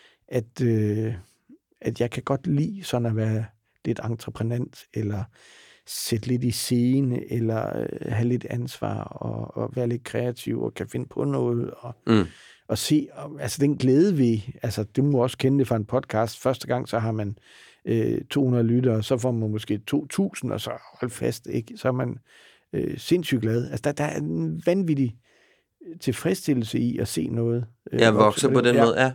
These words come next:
Speaker 2: jamen, det kender jeg, den, den fornemmelse kender jeg også godt. Tror du, du kunne lave noget andet end, øh,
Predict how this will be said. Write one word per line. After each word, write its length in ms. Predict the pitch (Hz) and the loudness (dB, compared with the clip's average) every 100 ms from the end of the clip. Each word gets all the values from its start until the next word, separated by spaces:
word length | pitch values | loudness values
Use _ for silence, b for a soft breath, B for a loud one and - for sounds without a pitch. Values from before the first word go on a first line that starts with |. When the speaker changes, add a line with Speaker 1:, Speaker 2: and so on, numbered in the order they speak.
| - | 0
Speaker 2:
jamen, 120 | 107 | -2
det 120 | 143 | -2
kender 240 | - 156 135 | 0 0 2
jeg, 260 | 113 107 | 2 0
den, 140 | 139 135 | -2 -2
den 160 | - 135 | -2 -2
fornemmelse 340 | - 107 110 | -2 -2 -2
kender 180 | - 107 | -4 0
jeg 40 | 101 | 0
også 120 | 101 | 0
godt. 160 | 107 110 B B B B B - | -4 -4 B B B B B 0
Tror 140 | 131 | 4
du, 60 | 113 | 4
du 120 | 113 | 4
kunne 160 | 113 107 | 4 6
lave 160 | 113 | 6
noget 160 | 139 127 - | 4 2 2
andet 380 | 98 139 196 196 135 | 2 2 -2 -2 2
end, 420 | 131 120 117 113 | 4 4 2 2
øh, 400 | 107 104 104 | 0 0 -2